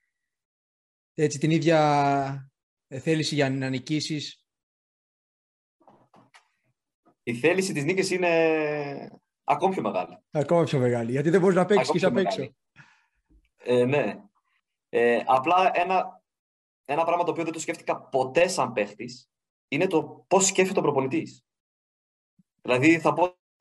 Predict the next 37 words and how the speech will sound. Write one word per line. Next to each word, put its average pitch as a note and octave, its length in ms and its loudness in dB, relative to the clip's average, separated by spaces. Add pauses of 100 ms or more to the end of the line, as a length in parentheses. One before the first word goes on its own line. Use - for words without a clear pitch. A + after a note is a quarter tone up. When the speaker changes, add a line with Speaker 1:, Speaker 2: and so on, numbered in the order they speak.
Speaker 2:
όταν D#3+ 220 2
ήμουν D#3 140 0
εγώ C#3+ 160 2
παίχτης, B2 480 -4 (500)
δεν E3+ 140 2
με G3+ 60 2
ενδιέφερε F#3+ 360 0
τίποτα G3+ 240 0
άλλο. A2 100 0
Πήγαινα D3 220 0
προπόνηση, C#3+ 360 -2
έκανα D3+ 120 0
την B2+ 100 -2
προπόνηση C#3+ 280 -2
μου C#3 60 -10
και C3 100 -6
έφευγα. - 180 -10 (500)
Αλλά B2+ 200 0
τώρα, E3+ 140 2
από G3+ 120 0
τη D3+ 80 -6
θέση F#3+ 200 -2
του G3 80 -4
προπονητή, B2+ 760 -4 (640)
πρέπει F#3+ 200 0
να G#3 60 2
διαχειριστείς E3+ 540 0
είκοσι D3+ 300 -6
δύο, D3 120 -2
είκοσι F3 340 -4
τρία D#3+ 200 0 (160)
ή E3 60 2
όσα D#3 200 -2
άτομα D3+ 220 -6
είναι D3+ 80 -6
στην - 180 -12
ομάδα. C3+ 400 -6